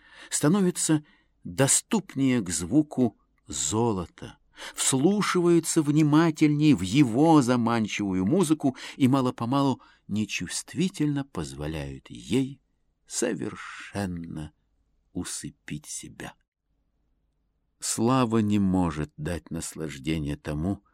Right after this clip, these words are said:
кто украл её, а не заслужил. Она производит постоянный трепет только в достойном её, и потому все чувства и порывы его обратились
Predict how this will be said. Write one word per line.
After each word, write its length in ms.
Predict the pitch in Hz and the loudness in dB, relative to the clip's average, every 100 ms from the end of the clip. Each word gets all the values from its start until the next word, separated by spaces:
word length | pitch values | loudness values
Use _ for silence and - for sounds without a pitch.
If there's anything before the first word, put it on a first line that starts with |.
| _ _ _ _ | _ _ _ _
кто 280 | - - 95 | -20 -6 -4
украл 600 | 87 - - 95 90 80 | -2 -6 -8 -6 -4 -6
её, 400 | 67 64 65 53 - _ - | -10 -10 -12 -14 -18 _ -10
а 100 | 87 | -6
не 140 | 82 | -6
заслужил. 720 | 80 73 - 71 65 71 58 - _ _ _ - - - | -6 -10 -10 -12 -10 -10 -12 -18 _ _ _ -20 -18 -4
Она 200 | 80 92 | -4 0
производит 640 | 110 117 90 127 113 - | 0 0 0 0 0 0
постоянный 800 | 113 - 107 110 117 110 110 104 | -4 0 0 0 0 0 -2 -4
трепет 540 | - 104 117 110 - | -2 -2 0 -2 -2
только 340 | 107 110 - | -2 0 -2
в 80 | 104 | -4
достойном 840 | 87 101 - - - 120 113 98 82 | -2 -4 -4 -6 -2 0 0 -2 -4
её, 420 | 73 65 60 - _ _ - - - | -6 -10 -12 -16 _ _ -18 -14 -2
и 100 | 135 | 0
потому 380 | 143 156 170 | 2 2 2
все 240 | 156 - 165 | 2 0 0
чувства 460 | - 196 151 - | 0 0 -2 0
и 80 | 143 | -2
порывы 500 | 147 143 180 190 160 | 0 -2 0 2 2
его 280 | 147 131 123 | 2 0 0
обратились 920 | 135 120 127 123 - 170 151 139 - | -2 -2 -4 -6 -8 -2 0 0 -4